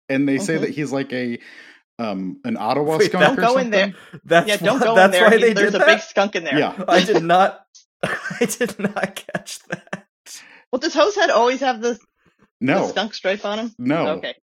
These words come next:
Speaker 1: They did, they did it for that 'cause his head, he's got, like, a, I was gonna say a Bela Lugosi, but he's got a real Sean <laughs> hairdo there for a moment.
Speaker 2: <laughs>
Speaker 1: Uh,
Speaker 3: When I was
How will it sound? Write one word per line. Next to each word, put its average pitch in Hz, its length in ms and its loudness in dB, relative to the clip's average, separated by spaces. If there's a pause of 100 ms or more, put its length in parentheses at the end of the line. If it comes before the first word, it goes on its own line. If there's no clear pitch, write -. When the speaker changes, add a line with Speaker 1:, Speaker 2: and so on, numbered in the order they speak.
(180)
Speaker 1:
They 123 200 -2
did, 123 240 -6
they 131 120 0
did 139 160 0
it - 120 -8
for 123 100 -6
that 120 220 -2
'cause 110 160 -6
his 110 260 -6
head, 127 300 -4 (400)
he's 135 180 -4
got, 135 160 -2
like, 117 240 -4
a, 98 360 -6 (540)
I 120 60 -2
was 120 120 -2
gonna 226 160 -2
say 147 140 -2
a 120 80 0
Bela 127 240 0
Lugosi, 107 680 -4
but 95 120 -8
he's 107 140 -8
got 151 140 -2
a 156 60 -2
real 139 240 0
Sean - 600 4
<laughs> - 100 -20
hairdo 104 560 -4 (340)
there 98 240 -6
for 101 200 -6
a 95 40 -6
moment. 92 520 -2
Speaker 2:
<laughs> 262 60 -8 (760)
Speaker 1:
Uh, 104 340 -8
Speaker 3:
When 131 180 -2
I 139 160 4
was 147 260 -2